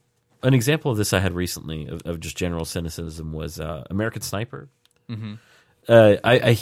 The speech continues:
Speaker 1: I hear a lot of people, like, when it came out, it was pretty controversial because Chris Kyle is a liar, or was a liar.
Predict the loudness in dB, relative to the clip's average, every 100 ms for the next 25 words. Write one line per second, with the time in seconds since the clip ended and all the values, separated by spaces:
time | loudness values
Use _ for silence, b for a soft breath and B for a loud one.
0 | 0 0 2 4 4 4 4 2 0 -4
1 | -2 -4 -6 -6 -2 0 0 0 2 2
2 | 2 0 -4 -4 -6 -8 -10 -10 -10 -8
3 | -8 -6 -8 -6 -6 -4 -4 -6 -6 -2
4 | -2 -2 -4 -6 -8 0 2 2 -2 -6
5 | -10 -12